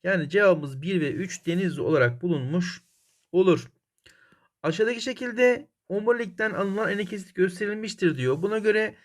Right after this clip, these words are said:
bir reflekste impulsun izlemiş olduğu yol hangisi gibi olabilir diye sorulmuş. Şimdi impulslarda arkadaşlar, e, iletilirken omurilikte refleks merkezi olarak dorsalden giriyor uyartılar, duyu nöronlarıyla. Ara nöron bakın değerlendiriyor.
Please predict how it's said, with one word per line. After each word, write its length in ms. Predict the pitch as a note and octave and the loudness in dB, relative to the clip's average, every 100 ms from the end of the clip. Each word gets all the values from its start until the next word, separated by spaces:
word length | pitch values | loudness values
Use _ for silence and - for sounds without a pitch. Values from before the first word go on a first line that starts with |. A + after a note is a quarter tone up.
| _ _ | _ _
bir 220 | - G3+ F3 | -6 -2 2
reflekste 800 | F#3+ F3+ G3 F#3 - - G#3 G#3+ | 0 0 -4 -2 -4 -2 -2 -2
impulsun 480 | E3+ F3+ F3+ F#3 - | -2 -4 -4 -8 -6
izlemiş 400 | F#3+ G3+ G#3 F#3 | -4 -2 -2 2
olduğu 280 | F#3 F3+ F3+ | 2 4 4
yol 220 | F3+ G3+ | 4 2
hangisi 400 | G#3 G#3+ G3 F3+ | -2 -6 -6 -6
gibi 160 | F3 E3+ | -2 -2
olabilir 520 | C3+ E3 E3+ F#3 F3 | 2 2 2 0 -2
diye 160 | C3 | -2
sorulmuş. 640 | B2 G#3 F#3 B2+ C3+ A3 - - _ - - _ _ | -2 2 2 2 -2 -4 -8 -16 _ -20 -20 _ _
Şimdi 280 | - F#3+ | -10 -6
impulslarda 720 | G#3 A3 A3 A#3+ G#3+ A#3 A#3 A#3 | -4 -4 -4 -6 0 4 4 4
arkadaşlar, 640 | A#3 A#3 A3+ G3+ A#3 A#3 - _ _ _ - | 2 2 0 2 2 2 -2 _ _ _ -10
e, 120 | D3+ | -6
iletilirken 720 | D3 G3 A3 A3+ G3+ G#3 G3+ | -2 -4 -4 -6 0 2 2
omurilikte 600 | - D#3 E3+ F3 F3 G3+ | -2 -2 2 2 2 2
refleks 420 | F#3 F3 F3+ F3+ F3+ | 4 4 2 -2 0
merkezi 340 | E3 D#3+ D#3+ | 0 0 2
olarak 500 | E3+ D3+ G#3+ A3+ - - _ _ C3 | 2 4 2 0 -12 -20 _ _ 0
dorsalden 760 | D#3 F#3 F3+ G#3 F#3+ A3+ A3+ | 2 2 4 4 4 0 0
giriyor 600 | G3 D3 B2 C3 G3 - - _ _ _ | -4 0 2 2 0 -4 -20 _ _ _
uyartılar, 880 | C3 B2+ A#2 A#2 G2+ A2 D3+ G3+ - _ _ _ - | -4 -2 -2 -2 -2 2 2 2 -2 _ _ _ -8
duyu 160 | A#2+ | -4
nöronlarıyla. 640 | A#2 G#2+ G#2+ A2+ E3+ F3 E3+ | -2 -2 -4 -2 0 2 2
Ara 180 | D3+ | 2
nöron 260 | E3+ E3+ E3 | 2 2 0
bakın 260 | D3+ C#3 B2 | -4 -6 0
değerlendiriyor. 720 | B2 C3+ D#3+ F3 F3+ G3 G#3 | 2 4 2 0 2 2 2